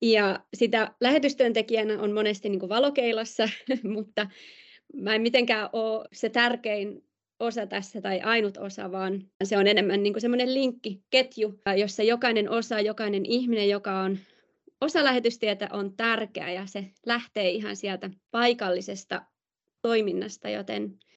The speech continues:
lähtevät on tärkeitä, mutta myös lähettäjät on tärkeitä, joten haluan siitä olla kiitollinen ja kaikille kuulijoille,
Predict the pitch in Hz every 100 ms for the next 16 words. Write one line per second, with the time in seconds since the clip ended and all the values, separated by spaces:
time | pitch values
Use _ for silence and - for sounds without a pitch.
0 | _ 233 311 - 277 247 240 - - 214
1 | 220 220 214 196 202 196 196 196 208 202
2 | 196 - 294 262 240 - 185 180 - 185
3 | 180 180 165 - - - 196 - _ -
4 | 190 202 190 - _ _ - 233 214 214
5 | 208 262 254 240 233 - - 277 277 233
6 | 220 214 208 - - 202 202 220 226 214
7 | 220 233 214 190 190 190